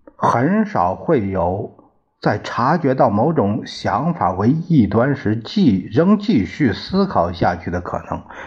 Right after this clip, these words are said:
因为除了可以意识到其为异端，其他的思考所需的词都不存在。B 类词汇中没有哪个词在意识形态上是中立的，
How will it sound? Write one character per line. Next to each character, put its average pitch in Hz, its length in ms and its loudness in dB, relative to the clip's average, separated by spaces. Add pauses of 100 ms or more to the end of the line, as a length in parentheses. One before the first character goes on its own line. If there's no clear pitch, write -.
因 196 220 6
为 101 120 4
除 127 320 0
了 170 140 2
可 - 260 -2
以 104 140 0
意 165 280 2
识 92 200 -2
到 104 180 2
其 160 560 -6 (240)
为 117 180 4
异 175 360 4
端， 131 340 2 (240)
其 - 240 -2
他 180 220 -2
的 151 100 2
思 - 240 -4
考 98 240 0
所 87 220 -2
需 131 160 0
的 147 100 4
词 104 460 -4 (360)
都 143 160 2
不 139 120 -2
存 87 240 -4
在。 - 260 -4 (1400)
B 233 260 6
类 107 220 4
词 135 160 -4
汇 123 320 2
中 117 320 4
没 117 360 4
有 160 160 6
哪 98 200 2
个 101 160 -4
词 127 240 -6
在 131 160 0
意 165 320 2
识 - 180 -2
形 110 380 -2
态 107 320 0
上 95 220 0
是 104 140 -4
中 110 260 0
立 90 200 0
的， 82 180 -14